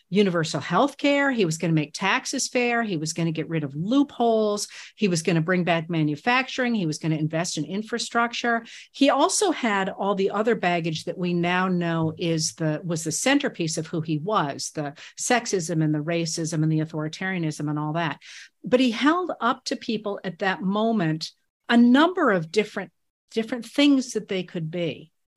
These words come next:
And in the beginning of his presidency, of course, you had the early influence of what he called his Stevens, both Stephen Miller and Steve Bannon, who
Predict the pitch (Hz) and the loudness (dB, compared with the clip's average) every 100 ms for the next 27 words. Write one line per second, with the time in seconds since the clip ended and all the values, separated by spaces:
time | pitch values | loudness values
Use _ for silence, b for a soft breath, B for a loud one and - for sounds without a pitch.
0 | b b b 233 226 233 240 233 247 190 | b b b 0 0 2 0 2 0 0
1 | 277 339 381 294 214 214 - 214 - 208 | 2 2 0 -2 -4 -4 -4 -8 -4 -4
2 | 202 196 175 160 - 160 160 160 170 196 | -4 -4 -6 -4 -2 -2 -2 -4 -6 -4
3 | 170 175 185 - 226 262 262 220 185 180 | -4 -4 -6 0 4 4 2 -2 -4 -4
4 | 185 170 160 - 165 175 196 196 160 175 | -6 -4 -6 -6 -6 -4 -6 -8 -4 -4
5 | 165 180 160 - - 208 151 131 143 170 | -2 -4 -4 -4 -4 -4 -4 -6 -8 -6
6 | 160 - 175 165 156 156 151 151 151 - | -6 -4 -4 0 2 2 0 -4 -6 -6
7 | 156 139 190 214 214 156 156 B B B | -6 -4 -4 -2 0 0 -4 B B B
8 | - 196 190 | 4 6 6